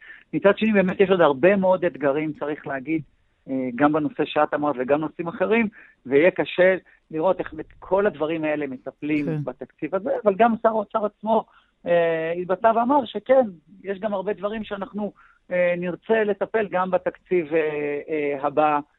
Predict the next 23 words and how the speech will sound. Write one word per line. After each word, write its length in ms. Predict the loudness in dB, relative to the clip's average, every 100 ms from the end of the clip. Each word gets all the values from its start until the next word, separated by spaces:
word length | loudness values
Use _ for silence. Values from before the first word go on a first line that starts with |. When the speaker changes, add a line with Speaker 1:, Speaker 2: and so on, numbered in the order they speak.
| _ -16
Speaker 1:
שיבוא 420 | -6 -4 -2 -2
אלינו, 320 | 0 -2 -4
גם 160 | -4 -4
בנושא 300 | -6 -6 -6
הזה 120 | -6
וגם 260 | -6 -4 -4
בנושאים 360 | -6 -8 -12 -10
אחרים. 140 | -6
Speaker 2:
שמעתי 340 | -2 -2 -2 0
את 80 |
שר 60 | 0
האוצר, 280 | 2 2 4 4 2 -4
אה, 80 | -8 -10 -14 -4
אומר 300 | 0 0 0
אתמול 380 | -2 2 2 2
שיהיו 340 | 0 2 2
חלק 260 | 2 0 0
מהנושאים 420 | 0 0 0 -2
שלא 340 | 0 4 6
יהיו 120 | 6 4
מטופלים 500 | 0 2 2 2 0
בתקציב 560 | -2 -6 -4 -2 0
הזה. 300 | -2 0 -2